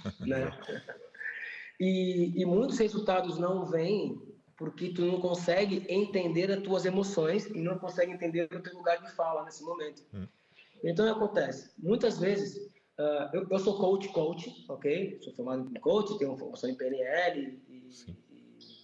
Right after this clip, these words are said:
Speaker 2: e, e faço outras te-, outras, outras, é, é,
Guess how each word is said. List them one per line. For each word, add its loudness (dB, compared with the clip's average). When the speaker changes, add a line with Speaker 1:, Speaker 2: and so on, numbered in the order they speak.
Speaker 2:
e, -8
e -12
faço -10
outras -8
te-, -2
outras, -4
outras, -2
é, -4
é, -2